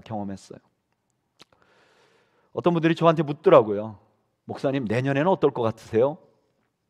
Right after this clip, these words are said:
아니, 전문가도 모르는데 제가 어떻게 알겠습니까? 내년에 어떻게 될지, 도대체 몇 월 달쯤 되면 백신을 우리 모두가 맞게 될지, 도대체 몇 월 달쯤 되면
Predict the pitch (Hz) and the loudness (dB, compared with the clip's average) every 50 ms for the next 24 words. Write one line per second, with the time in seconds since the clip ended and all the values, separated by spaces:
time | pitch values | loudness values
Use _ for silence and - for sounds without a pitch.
0 | _ _ _ _ _ _ _ _ _ _ _ _ _ _ _ _ _ _ _ _ | _ _ _ _ _ _ _ _ _ _ _ _ _ _ _ _ _ _ _ _
1 | _ _ _ _ - _ _ _ - 95 92 98 - - 110 120 127 139 135 127 | _ _ _ _ -20 _ _ _ -18 -14 -12 -12 -10 -10 -10 -8 -6 -2 0 0
2 | 120 120 113 104 104 104 95 92 92 101 98 - 123 110 113 107 104 - 135 135 | 0 0 -2 -4 -6 -6 -8 -8 -10 -12 -10 -8 -8 -6 -6 -6 -8 -8 -8 -6
3 | 127 113 117 123 117 - _ 143 143 131 - - - - - - 135 _ _ _ | -6 -6 -6 -8 -12 -14 _ -20 -20 -20 -20 -20 -20 -20 -20 -20 -20 _ _ _
4 | _ _ _ _ _ - 131 123 135 147 143 139 123 120 - - 147 139 123 110 | _ _ _ _ _ -2 0 0 0 0 0 0 0 -2 -4 -6 -6 -4 -4 -4
5 | 104 - - 131 131 123 - _ _ _ _ _ _ _ _ - 151 147 165 160 | -6 -8 -12 -16 -16 -16 -16 _ _ _ _ _ _ _ _ -2 2 4 4 4
6 | - 185 165 127 135 143 147 175 180 170 165 - 165 151 - - 156 151 147 143 | 6 4 4 6 6 6 8 8 6 6 6 6 6 6 6 2 -4 -2 4 4
7 | 139 135 139 139 139 139 127 - _ _ _ _ _ _ _ _ _ _ _ _ | 4 6 6 2 2 2 -4 -12 _ _ _ _ _ _ _ _ _ _ _ _
8 | _ _ _ _ _ _ _ _ _ - 165 - - - 165 147 139 135 131 120 | _ _ _ _ _ _ _ _ _ 0 0 0 0 -2 -2 0 0 0 -2 -4
9 | 117 - - _ _ _ _ _ 131 139 156 127 127 143 151 147 147 139 135 123 | -6 -10 -16 _ _ _ _ _ -4 -4 -2 0 2 2 2 2 4 4 4 4
10 | 123 123 - 156 135 120 101 98 - - - 110 101 98 - _ _ _ _ _ | 4 4 4 2 0 2 0 -2 -6 -12 -16 -18 -18 -18 -20 _ _ _ _ _
11 | - 165 156 165 160 - - 160 135 139 147 170 180 180 180 180 180 156 147 - | -2 4 4 4 4 4 0 2 6 6 8 10 8 8 6 6 4 4 4 2
12 | 170 170 160 143 147 139 143 143 139 127 | -2 -4 0 2 2 2 2 0 0 -2